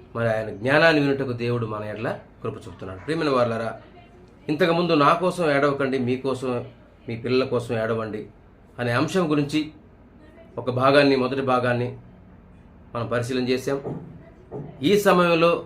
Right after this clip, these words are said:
రెండో క్లాసులోకి ప్రవేశించాము. ఈ దినాన, ఈ సమయంలో మరి ఈ అంశం గురించి కొన్ని నిమిషాలు పరిశుద్ధ గ్రంథాన్ని పరిశీలన చేద్దాం.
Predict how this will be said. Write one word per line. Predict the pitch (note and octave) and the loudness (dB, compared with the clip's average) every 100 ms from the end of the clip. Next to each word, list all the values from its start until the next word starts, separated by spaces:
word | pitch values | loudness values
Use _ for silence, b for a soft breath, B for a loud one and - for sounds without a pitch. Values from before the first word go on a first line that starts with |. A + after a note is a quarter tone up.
| - | -8
రెండో | B2 C#3 D3 | -2 0 2
క్లాసులోకి | C#3 C3 B2+ A#2+ | 2 0 0 -2
ప్రవేశించాము. | A#2+ B2 B2 B2 A#2+ B2+ C3+ C#3 - - - - | 0 0 0 -2 -2 -2 -2 -6 -14 -20 -18 -2
ఈ | C3+ | 0
దినాన, | C#3 C#3+ C#3+ | 4 6 6
ఈ | D3 B2 C#3 | 6 4 2
సమయంలో | D3+ D3 D3 C#3+ D3+ D#3 - - - - - - | 4 4 6 6 4 2 -8 -20 -20 -20 -20 -4
మరి | C#3 C3+ | -2 2
ఈ | C#3+ F3+ | 4 6
అంశం | F3+ F#3+ F#3 | 4 2 0
గురించి | D#3 D#3 D3 | 0 -2 -4
కొన్ని | - B2+ A#2 | -4 -2 0
నిమిషాలు | A#2 A#2+ A2+ G#2+ | -2 -2 -2 -2
పరిశుద్ధ | A2+ A2 A#2 | -6 -6 -6
గ్రంథాన్ని | A2 G#2+ G#2 G#2 | -6 -6 -6 -8
పరిశీలన | G#2 G2 G2+ | -8 -8 -10
చేద్దాం. | G2 F#2+ - | -10 -12 -12